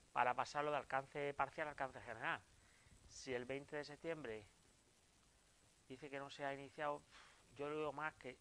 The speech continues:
hay un error ahí en la fecha, ¿vale? Vamos a suponer, si queréis cambiar el denunciado, ponerle dos mil diecisiete. Es que no le veo mucho sentido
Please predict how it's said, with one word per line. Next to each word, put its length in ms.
hay 120
un 80
error 240
ahí 100
en 80
la 80
fecha, 400
¿vale? 200
Vamos 220
a 40
suponer, 480
si 120
queréis 240
cambiar 400
el 80
denunciado, 560
ponerle 380
dos 160
mil 180
diecisiete. 400
Es 60
que 340
no 540
le 160
veo 400
mucho 200
sentido 560